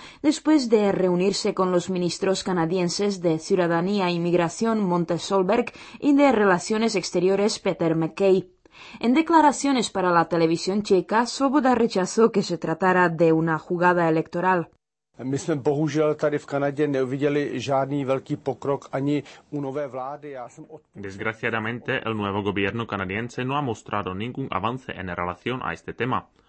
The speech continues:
Speaker 3: Yo rechazo los visados, pero quiero conseguir que los checos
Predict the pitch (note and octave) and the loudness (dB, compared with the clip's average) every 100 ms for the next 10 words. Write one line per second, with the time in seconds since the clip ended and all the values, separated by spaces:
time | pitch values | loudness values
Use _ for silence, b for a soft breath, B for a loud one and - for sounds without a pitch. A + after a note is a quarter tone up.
0 | _ A2+ A#2 B2 - E3 C#3 A#2+ A2 G#2 | _ 2 4 4 2 -4 -2 -4 -4 -4
1 | A#2+ A#2+ F2+ - _ - G2 G2+ G2+ G2+ | -2 0 0 -4 _ -6 -4 -2 -2 -2
2 | A2 G2+ F#2+ G2 G2+ B2+ G#2 E2 - - | -2 -4 -6 -8 -6 -6 -6 -8 -8 -10
3 | E2+ B2+ | -6 -6